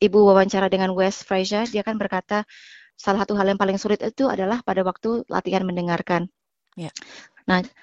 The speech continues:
Speaker 1: saya kasih lagu, saya beri lagu, terus liriknya saya hapus, beberapa lirik saya hapus.
Speaker 2: Hmm.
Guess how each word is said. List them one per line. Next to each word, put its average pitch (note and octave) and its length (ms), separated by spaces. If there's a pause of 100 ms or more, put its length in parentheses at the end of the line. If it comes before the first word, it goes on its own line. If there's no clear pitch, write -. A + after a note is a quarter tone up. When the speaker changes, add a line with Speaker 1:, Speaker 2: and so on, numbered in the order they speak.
Speaker 1:
saya F#3 380 (400)
kasih G3 260
lagu, F#3 480
saya G3 160
beri F#3 160
lagu, F3+ 520
terus - 280 (380)
liriknya A3 420
saya G3+ 400 (600)
hapus, C4+ 580
beberapa G3 560
lirik G3 320
saya F#3+ 160
hapus. F#3 560
Speaker 2:
Hmm. - 60